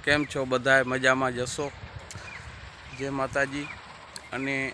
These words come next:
આપણો વીડિયો ગમે તો લાઈક કરજો, શેર કરજો, સબસ્ક્રાઇબ કરતા રહેજો. નવા નવા વીડિયો કાયમી મળતા રહીએ અને ખૂબ બધેનો સપોર્ટ છે અને સપોર્ટ કરતા રહેજો. મિત્રો, આ છે ગુંદી. ચૈત્ર વૈશાખમાં પાકે.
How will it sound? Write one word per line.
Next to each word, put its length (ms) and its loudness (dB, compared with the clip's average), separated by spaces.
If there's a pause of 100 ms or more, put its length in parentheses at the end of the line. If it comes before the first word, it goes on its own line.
(120)
આપણો 260 -2
વીડિયો 320 -2
ગમે 180 -2
તો 100 -8
લાઈક 280 2
કરજો, 240 -4
શેર 280 -2
કરજો, 240 -4
સબસ્ક્રાઇબ 480 -6
કરતા 240 -2
રહેજો. 240 -2
નવા 220 0
નવા 200 -2
વીડિયો 320 -4
કાયમી 220 0
મળતા 340 0
રહીએ 200 0
અને 180 0
ખૂબ 300 0
બધેનો 460 2
સપોર્ટ 480 -6
છે 160 6
અને 220 4
સપોર્ટ 400 -6
કરતા 280 6
રહેજો. 300 0 (560)
મિત્રો, 300 -2
આ 220 4
છે 200 -6
ગુંદી. 400 -2 (1800)
ચૈત્ર 360 4
વૈશાખમાં 580 2
પાકે. 380 4